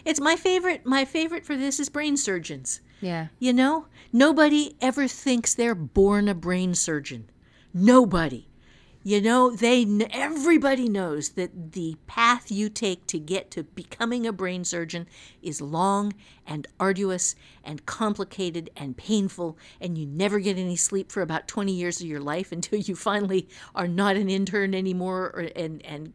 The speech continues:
Speaker 1: you're there. I don't know why it is that people think that it is easy to write at a professional level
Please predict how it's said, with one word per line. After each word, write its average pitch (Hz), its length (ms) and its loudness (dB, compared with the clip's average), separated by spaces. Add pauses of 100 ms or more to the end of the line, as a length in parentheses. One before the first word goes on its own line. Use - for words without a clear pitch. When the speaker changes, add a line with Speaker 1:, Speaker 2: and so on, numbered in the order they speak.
(220)
Speaker 1:
you're 190 260 -2
there. 180 480 -4 (840)
I 240 180 0
don't 262 280 4
know 240 160 2
why 196 380 -2
it 240 180 2
is 175 200 0
that - 200 -8
people 233 340 -8
think - 540 -8 (580)
that 180 320 -4
it 196 180 -2
is 165 280 -4 (480)
easy 254 380 2
to 180 240 -6
write 175 420 -4
at 151 160 -10
a 135 80 -10
professional 226 720 -6
level 143 360 -6